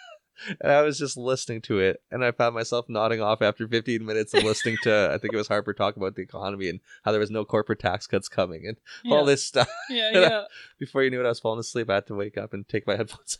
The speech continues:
Speaker 1: off and go back to bed.
Speaker 2: <laughs>
Speaker 1: So if anybody's having trouble sleeping out there,
Speaker 2: Right?
Speaker 1: put on a debate and just listen to it. Not too intently, 'cause you might get into it, but, you know, just keep it as background noise.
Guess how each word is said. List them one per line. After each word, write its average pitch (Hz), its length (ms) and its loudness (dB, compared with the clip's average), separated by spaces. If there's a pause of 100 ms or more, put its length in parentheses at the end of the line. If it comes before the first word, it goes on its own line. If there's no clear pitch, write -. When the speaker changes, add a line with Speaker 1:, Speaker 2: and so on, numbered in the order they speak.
Speaker 1:
off - 60 -8
and 139 100 4
go 120 80 0
back 120 200 4
to 123 60 -2
bed. 107 240 0
Speaker 2:
<laughs> - 60 -20 (600)
Speaker 1:
So 151 420 6
if 87 220 -2
anybody's 135 460 2
having 110 220 2
trouble 104 260 2
sleeping 117 380 -2
out 120 200 -6
there, 131 420 -8
Speaker 2:
Right? 302 360 2 (180)
Speaker 1:
put 127 120 -2
on 139 140 0
a 143 60 -4
debate 135 420 -2
and 104 140 -10
just 117 120 -12
listen 120 340 -2
to 120 100 0
it. 120 220 2 (600)
Not 131 240 6
too 147 160 4
intently, 127 380 2
'cause 113 160 -4
you 110 160 4
might 110 200 0
get 101 180 2
into 110 260 2
it, 104 160 2
but, 92 260 2
you - 100 4
know, 101 180 6
just - 280 4
keep - 220 2
it 143 40 2
as 123 120 0
background 110 420 -2
noise. 92 180 -2